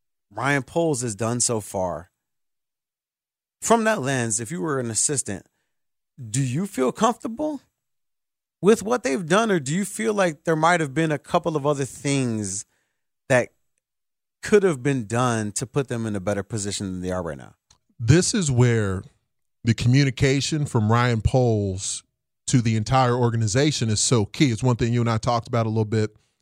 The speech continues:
Speaker 2: last season. I was talking to, to Mully and Manley about a lot on pregame last year because, especially once it became pretty obvious that,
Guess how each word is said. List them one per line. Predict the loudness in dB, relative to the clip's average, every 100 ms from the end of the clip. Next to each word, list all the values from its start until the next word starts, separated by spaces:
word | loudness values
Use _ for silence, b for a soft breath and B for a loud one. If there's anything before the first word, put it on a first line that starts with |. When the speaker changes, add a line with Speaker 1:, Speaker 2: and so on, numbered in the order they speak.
| -6
Speaker 2:
last | 0 2 2 0
season. | -2 -2 -2
I |
was | 0
talking | 2 2 -2
to, | -4
to | -2 0
Mully | 0 0 0 0
and | 0
Manley | 0 0 -2
about | 0 -2
a | -2
lot | -2 -4
on | -2
pregame | -2 0 0 -2 -4
last | -4 -4 -2
year | -2
because, | -2 -4 0 2 2 0 -4 -8 -12 _ _ _ -10 -2
especially | 0 2 2 4
once | 4 4 2
it |
became | -4 0 0 2
pretty | 2 2 2
obvious | 0 0 0 -4 -4 -8 -12 b b b
that, | -2 0 2 0 -4